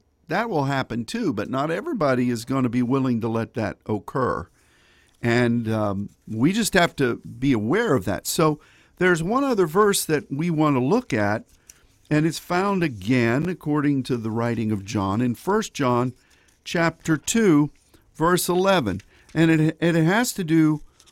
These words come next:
with how we respond. And this is a toughie. My goodness, I have grappled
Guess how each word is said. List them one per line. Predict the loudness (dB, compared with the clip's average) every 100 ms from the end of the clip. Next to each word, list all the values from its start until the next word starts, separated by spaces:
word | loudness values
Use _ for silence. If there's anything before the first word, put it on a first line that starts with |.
| _
with | 0 0 0
how | -2 0 0 0
we | 0 0 0 0 2 2
respond. | 4 2 0 -4 -2 0 0 -4 -8 _ _ _ _ _ _ _ _ _ _ _
And | -10 -4
this | -2 -2 -4
is | -2
a | -4
toughie. | -2 -2 -2 -4 -12 -14 _ _ _ _ _ _ _ -8
My | 0 0
goodness, | 2 0 0 -2 -4
I | -8 -4 -2
have | -2 -4 -8
grappled | -4 -2 -2 -4 -8 -10 -14